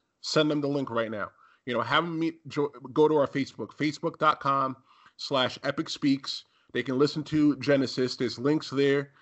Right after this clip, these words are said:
They can definitely listen to this episode as well, too. You know, like, this is very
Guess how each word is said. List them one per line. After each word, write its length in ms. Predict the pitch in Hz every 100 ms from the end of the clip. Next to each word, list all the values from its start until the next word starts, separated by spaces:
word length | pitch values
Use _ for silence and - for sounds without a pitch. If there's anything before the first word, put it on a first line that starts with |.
| _ _
They 100 | 131
can 140 | 135
definitely 300 | 131 147 156
listen 220 | 147 - -
to 80 |
this 180 | 143 143 -
episode 420 | 131 135 151 143
as 100 | 127
well, 200 | 139 143
too. 520 | 143 151 131 127 131 - - _ _
You 140 | 143
know, 160 | 131 117
like, 240 | 117 113
this 180 | 147 156
is 240 | 160 135 - - _
very 440 | - 135 131 127